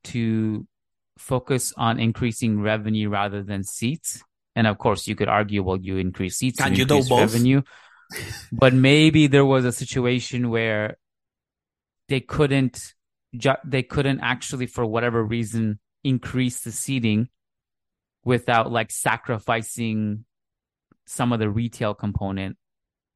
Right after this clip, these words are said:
Speaker 1: where they may probably make more in the shopping part of it than they would in those seats. And it could
Speaker 2: Why?
Speaker 1: be something
Speaker 2: Well,
Speaker 1: like that.
Speaker 2: I mean, I, we will probably need an architect to explain this
Speaker 1: Yeah.
Speaker 2: to us, but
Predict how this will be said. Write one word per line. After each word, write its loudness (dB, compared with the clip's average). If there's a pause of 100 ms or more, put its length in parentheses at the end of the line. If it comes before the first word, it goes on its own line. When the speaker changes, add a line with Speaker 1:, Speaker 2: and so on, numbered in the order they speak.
(460)
Speaker 1:
where 2
they 2
may 4
probably 0
make 0
more 2 (1120)
in 2
the -6
shopping -2 (300)
part 0
of -6
it -8
than -2
they 0
would -2
in -2
those -4
seats. -10 (380)
And 0 (2000)
it 0
could 2
Speaker 2:
Why? 4
Speaker 1:
be 0
something 0
Speaker 2:
Well, 4
Speaker 1:
like 0
that. -20
Speaker 2:
I 0
mean, 2
I, -2
we 4
will 6
probably 2
need 4
an 2
architect 0
to 2
explain 0
this 4
Speaker 1:
Yeah. -2
Speaker 2:
to 2
us, 2
but 0